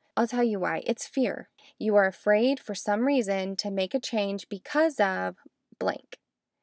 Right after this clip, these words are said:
You are afraid to do this because blank. In this program, I learned a whole lot of everything. There was so much information, amazing information. I'll be honest with you,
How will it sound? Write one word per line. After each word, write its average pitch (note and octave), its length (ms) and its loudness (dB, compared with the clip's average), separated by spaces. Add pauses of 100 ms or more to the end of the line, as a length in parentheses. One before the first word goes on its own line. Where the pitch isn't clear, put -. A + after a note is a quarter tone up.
(260)
You G3+ 160 -2
are G3+ 80 6
afraid A3+ 500 2
to B3+ 100 0
do A#3+ 220 2
this G#3+ 360 4
because G3 720 0 (280)
blank. - 420 -4 (300)
In C#4 220 6
this D#4 360 2 (220)
program, F3 840 4 (140)
I A3+ 160 4
learned F#3+ 720 2
a F3+ 80 -6
whole A3+ 680 6
lot F#3 240 0
of E3 220 -4 (100)
everything. F3 800 -6 (380)
There - 80 -2
was G3+ 120 -2
so - 160 0
much B3+ 200 2
information, G3+ 720 -2
amazing F#3+ 640 -4
information. F#3 640 -4 (100)
I'll G#3 140 2
be G#3 100 0
honest G3+ 280 0
with F#3 160 -6
you, E3+ 260 0